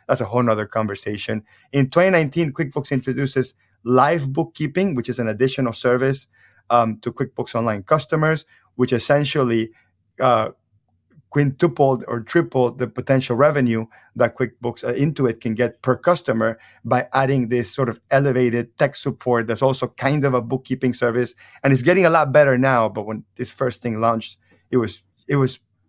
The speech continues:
basically something that mostly accountants just hated its existence. But it is pretty interesting, uh, because live bookkeeping is a pretty big service now and has evolved to live tax and that sort of thing. So we can chat about that too if you want to. In twenty twenty, this is during the pandemic, Intuit acquires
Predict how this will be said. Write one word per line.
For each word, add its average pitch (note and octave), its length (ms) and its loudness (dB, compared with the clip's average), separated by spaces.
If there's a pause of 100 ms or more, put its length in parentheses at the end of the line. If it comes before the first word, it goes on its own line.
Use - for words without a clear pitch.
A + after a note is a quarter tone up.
(100)
basically E3 400 0
something B2 320 -2
that A2 120 -2
mostly A#2+ 500 -2 (240)
accountants A#2+ 580 -2
just A2 200 -10
hated A#2 300 0
its A2 140 -6
existence. G#2+ 640 -6 (360)
But C3+ 120 4
it D#3+ 80 4
is A3 100 2
pretty D#3+ 240 2
interesting, D3 500 0
uh, A2+ 100 0 (180)
because B2 260 -4
live B2+ 200 2
bookkeeping C3 400 -4
is A2+ 100 -6
a - 80 -4
pretty - 380 -2
big C3+ 260 -4
service A#2+ 420 0 (320)
now C3+ 280 2
and A#2+ 100 -2
has B2 200 0
evolved B2 520 4 (340)
to C3 160 0
live A#2+ 260 0
tax B2 340 -2
and A2 80 -4
that A#2 120 2
sort A#2 200 -4
of G#2+ 80 -8
thing. G#2+ 220 -6
So - 100 -10
we A2 120 -8
can G#2 200 -10
chat A#2+ 220 2
about G#2 240 -2
that - 220 -10
too C3+ 160 0
if A2+ 100 -8
you G#2+ 80 -6
want G#2 260 -8
to. - 140 -10 (380)
In D#3+ 160 2
twenty F#3 240 4
twenty, F3 380 2
this C3+ 160 2
is C3 40 0
during C#3 240 4
the B2+ 80 2
pandemic, C#3+ 500 2
Intuit C#3+ 440 0
acquires B2+ 600 2